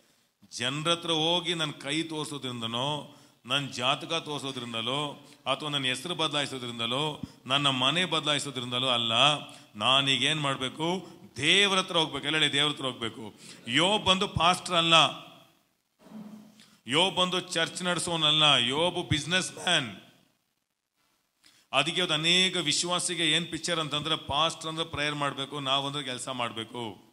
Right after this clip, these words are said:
ಪಾಸ್ಟ್ರು ಪ್ರೇಯರ್ ಮಾಡ್ಬೇಕು, ನೀವು ಪ್ರೇಯರ್ ಮಾಡ್ಬೇಕು, ನೀವು ದೇವ್ರು ಹುಡುಕ್ಬೇಕು, ನಾನು ದೇವ್ರು ಹುಡುಕ್ಬೇಕು.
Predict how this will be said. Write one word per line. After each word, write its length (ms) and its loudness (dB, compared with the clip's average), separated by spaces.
ಪಾಸ್ಟ್ರು 520 0
ಪ್ರೇಯರ್ 260 0
ಮಾಡ್ಬೇಕು, 460 -2
ನೀವು 380 2
ಪ್ರೇಯರ್ 280 2
ಮಾಡ್ಬೇಕು, 400 -2
ನೀವು 460 0
ದೇವ್ರು 220 2
ಹುಡುಕ್ಬೇಕು, 340 -4
ನಾನು 300 0
ದೇವ್ರು 140 0
ಹುಡುಕ್ಬೇಕು. 520 -6